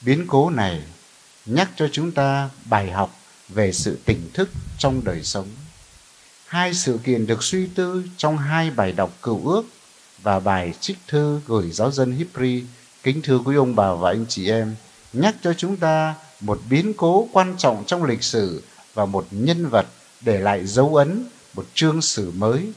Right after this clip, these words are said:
trong chương trình cứu độ. Nhìn lại những gì đã xảy ra trong lịch sử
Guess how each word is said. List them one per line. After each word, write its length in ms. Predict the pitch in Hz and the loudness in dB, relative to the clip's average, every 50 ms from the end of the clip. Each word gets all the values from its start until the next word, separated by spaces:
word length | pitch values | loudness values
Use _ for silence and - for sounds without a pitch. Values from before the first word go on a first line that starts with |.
| - | -6
trong 220 | - 135 135 127 123 | -4 -2 -2 -2 -2
chương 180 | 123 - 127 123 | -2 -2 -2 -2
trình 260 | 123 - 101 85 78 - - | -2 -4 -6 -6 -8 -10 -8
cứu 160 | - 110 123 | -4 -2 0
độ. 240 | 120 107 90 78 - - - - - - - - - - - - - - - - - - - - - - - - - - - - - - - - - - - - - - - - | 2 2 2 2 0 -6 -14 -20 -20 -20 -20 -20 -20 -20 -20 -20 -20 -20 -20 -20 -20 -20 -20 -20 -20 -20 -20 -20 -20 -20 -20 -20 -20 -20 -20 -20 -20 -20 -20 -20 -20 -20 -16 -8
Nhìn 360 | - 139 143 147 151 147 143 139 | -2 2 4 6 6 6 6 6
lại 320 | 135 127 131 127 117 117 | 4 4 4 2 2 2
những 220 | 131 147 180 220 | 2 2 2 2
gì 220 | 160 139 131 117 117 | 2 2 4 4 4
đã 100 | 143 190 | 4 2
xảy 280 | 185 - 127 107 101 | 2 2 0 0 0
ra 220 | 107 147 175 175 175 | 0 0 0 0 -2
trong 200 | 180 - 175 175 | -2 -2 -2 0
lịch 200 | 156 127 113 120 | 0 0 0 0
sử 400 | - - - 110 98 87 85 80 | -2 -2 0 0 0 -2 -4 -8